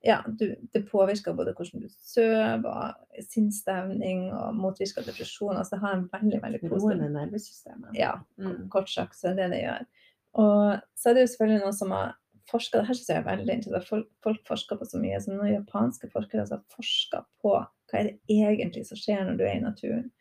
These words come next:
Speaker 1: Og da er det noe som skjer i den, i den, når du er i, alt, det er jo, eh, partikler, og jeg vet ikke hva de heter, de her små tingene som flyger i lufta hele tiden.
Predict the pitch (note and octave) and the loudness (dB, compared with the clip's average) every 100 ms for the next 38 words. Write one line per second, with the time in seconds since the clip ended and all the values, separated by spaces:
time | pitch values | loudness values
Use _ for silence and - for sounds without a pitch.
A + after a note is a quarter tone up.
0 | _ _ _ - A3+ - B3 B3+ A#3 F#3 | _ _ _ 4 4 6 4 6 6 4
1 | G3 A3 G#3 F#3+ G3 A#3+ A3+ F#3+ F#3 F3+ | 2 0 -2 -6 -4 2 4 4 2 -2
2 | G3+ - G#3 G3 F#3 F3+ - _ _ - | -4 -6 -2 2 2 -2 -6 _ _ 0
3 | G#3+ G3 - - G#3+ G#3 A#3 G#3+ F#3+ - | 2 2 0 0 2 10 10 10 4 0
4 | - - _ _ A#3+ A3+ - _ G#3+ G#3+ | -8 -12 _ _ 0 0 -8 _ 6 6
5 | F#3 F3 E3 - G3+ G3+ - A3 A3+ G#3 | 6 4 2 -2 -4 -8 -2 -2 0 -4
6 | - - - D#3+ E3 F3 - F3+ F3+ - | -4 0 2 4 4 2 -2 -4 -4 -2
7 | F#3+ F#3 G3+ G#3 F#3+ F3 - E3+ - F3 | -2 2 2 2 0 -4 -2 -2 0 0
8 | E3 E3 - F3+ F3 E3 F3+ G3 - G#3 | 0 -4 -4 2 2 2 0 0 0 0
9 | G#3 A3 - B3 | 2 2 4 6